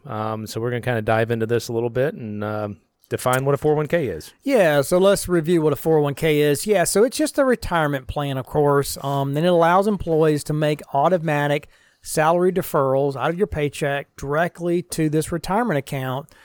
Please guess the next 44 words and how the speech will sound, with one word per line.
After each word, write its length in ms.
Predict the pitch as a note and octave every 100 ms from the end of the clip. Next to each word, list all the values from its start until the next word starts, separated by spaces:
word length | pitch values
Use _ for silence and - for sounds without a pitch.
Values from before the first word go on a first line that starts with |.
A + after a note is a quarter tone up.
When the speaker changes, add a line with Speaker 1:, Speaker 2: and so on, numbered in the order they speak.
| _ _ -
Speaker 2:
Um, 240 | D3 D3
you 60 | D3+
can 140 | D3
do 80 | D#3
it 80 | D#3+
either 280 | D#3+ D#3 C3+ -
as 140 | D3+ C#3+
a 60 |
percentage 580 | C3 B2 E3 F#3+ A3 F#3
or 240 | D#3+ C#3+ C3
a 80 |
dollar 400 | C3 C3 D3 F#3
amount, 400 | F3 F3 F#3 G3 -
um, 280 | D#3 C#3+ C#3
specifically, 840 | - D3 F3+ F3 G3+ F#3 F#3 F#3 _ _ _ -
but 100 | D#3+
it 40 |
goes 180 | G3 F#3
directly 440 | - F#3+ A#3+ C4+
into 160 | C4+ A3+
an 80 | G3+
investment 440 | D#3+ E3 D#3+ C#3+
account. 380 | B2+ D3 C3 B2+
Many 220 | F3 A3+
employers 640 | G#3+ - F#3 F#3 F3+ E3 D#3
even 400 | F3+ E3+ D#3+ D#3
match 400 | D#3+ E3+ E3 D3
a 40 |
percentage 440 | C#3 - D3 C3+
of 80 | C3
that. 260 | A#2+ D3 A#3 _ _ _ _
Most 320 | C#3+ D#3 E3 D#3+
employers 460 | C3+ D#3 C#3 C3
do, 180 | B2+ C3+
I 80 | C3
would 120 | B2+
say. 440 | - C3 D3+ F3 -
Um, 440 | C#3 C#3 C#3 C3+ _ - - -
maybe 240 | D3+ D3 C#3
three 280 | D#3 E3
percent, 600 | F3 E3+ - E3+ E3+ F#3 D#3
maybe 500 | C#3+ D3 C#3+ D3 C#3
six 360 | - - G3+ -
percent, 540 | F#3+ - F#3+ G3 G3+